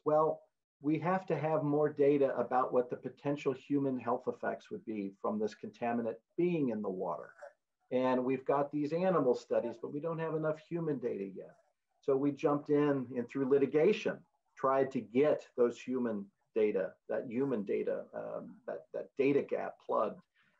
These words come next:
did some of the most massive human health studies ever done, you know, showing the link between this particular chemical P F O A and drinking water and six different diseases, including two types of cancer.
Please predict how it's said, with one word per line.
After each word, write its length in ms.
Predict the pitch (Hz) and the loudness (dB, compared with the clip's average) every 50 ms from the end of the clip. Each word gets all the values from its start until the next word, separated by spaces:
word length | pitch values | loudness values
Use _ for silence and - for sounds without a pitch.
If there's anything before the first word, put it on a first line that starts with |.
| _ _ _ _ _ _ - | _ _ _ _ _ _ 0
did 180 | 160 160 156 | 0 0 2
some 140 | - 156 151 | 0 0 0
of 40 | 147 | 2
the 60 | 143 | 2
most 240 | 143 143 143 143 - | 2 2 2 0 0
massive 580 | 143 143 143 147 156 170 165 - - 151 143 - | -2 0 2 2 2 2 0 0 -2 -2 -4 -2
human 280 | - 151 147 143 139 | -2 -2 0 0 0
health 240 | 131 139 147 151 - | 0 0 0 0 0
studies 320 | - - 143 139 135 127 | 0 0 2 2 4 4
ever 240 | 135 139 131 139 135 | 2 2 2 0 0
done, 440 | - 139 131 143 139 139 123 101 - - - _ _ _ _ _ _ | 0 0 0 2 2 0 0 -2 -4 -10 -18 _ _ _ _ _ _
you 60 | - 120 | -6 -4
know, 80 | 120 | -4
showing 640 | 117 - - - 139 135 139 135 139 135 127 123 110 | -4 -6 -4 0 2 4 4 4 4 4 2 0 0
the 80 | 95 117 | 0 0
link 440 | 117 120 120 127 143 147 131 - - - _ | 2 2 4 4 4 4 2 0 -4 -12 _
between 460 | 117 107 - - - 123 117 113 104 | -16 -16 -12 -6 -4 -4 -2 -2 0
this 160 | 113 123 120 | 0 0 0
particular 640 | - - - - - 143 139 - 135 127 127 - - - | -2 -8 -10 -4 -2 -4 -2 -2 -2 -2 0 -2 -2 -4
chemical 540 | 131 123 127 120 - - 120 113 107 101 - _ | -4 -4 -4 -4 -2 0 0 0 0 0 -2 _
P 120 | 131 131 120 | 0 0 2
F 80 | 113 - - | 2 2 2
O 180 | 120 113 120 | 2 4 4
A 160 | 117 117 113 113 | 4 4 2 2
and 120 | 110 101 | -2 -2
drinking 380 | 92 113 127 127 - - 113 104 | 0 0 -2 -2 -2 -4 -4 0
water 400 | 101 98 95 92 90 85 - - | 0 0 0 0 -2 -4 -4 -4
and 160 | 120 117 - | -4 -4 -6
six 300 | - - 165 165 165 - | -4 -2 -2 -2 -2 -2
different 320 | - 165 160 160 160 139 143 | -2 -2 0 0 -2 -2 -2
diseases, 540 | 147 135 131 147 170 180 180 113 - - | -2 -2 -2 -2 -4 -2 -4 -6 -6 -6
including 420 | 247 - - - 151 151 156 151 151 | -8 -6 -4 -4 -2 -2 -2 -6 -6
two 140 | - 160 156 | -6 -8 -6
types 320 | - 160 156 156 156 - | -2 -2 -4 -2 -4 -8
of 100 | 156 - | -12 -8
cancer. 440 | - 160 160 185 196 - - - | -6 -4 -4 -4 -4 -6 -10 -14